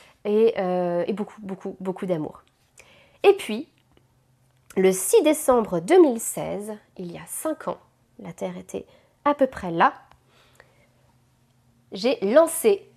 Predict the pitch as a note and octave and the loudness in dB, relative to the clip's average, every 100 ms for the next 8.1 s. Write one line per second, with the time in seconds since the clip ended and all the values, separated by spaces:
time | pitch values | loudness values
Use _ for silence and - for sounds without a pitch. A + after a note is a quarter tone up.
0 | _ - F#3+ G3+ G3 F#3 A3 - F#3 F3 | _ -14 -4 -2 0 -2 -2 -4 -6 -6
1 | - - - E3+ F3 - D4+ D#4 D4+ B3+ | -8 -14 -12 -12 -12 -6 -2 0 0 0
2 | A#3+ A3+ A3+ A3+ A#3 B3+ A#3+ - A3+ G#3 | -2 0 0 0 -2 -4 -6 -10 -14 -8
3 | - C#4+ F#3 - C4+ C#4+ F#3 - F3+ F3+ | -2 -2 -2 -4 -6 -6 -10 -8 -4 -4
4 | E3+ E3 D#3+ A#3+ A3 - G#3 G3+ G#3 - | -4 -8 -4 -4 -6 -6 -4 -4 -6 -4
5 | F#3+ C4 C4 - - - - - - A#3+ | -4 -2 -4 -6 -14 -20 -20 -10 2 4
6 | C4 C#4+ G#3 G#3 - - F4+ - - _ | 6 4 2 -2 -6 -4 -4 -6 -16 _
7 | _ _ _ - G#3 B3+ A#3+ G#3 F#3 E3+ | _ _ _ -2 0 0 -2 -2 0 0
8 | C4 | -4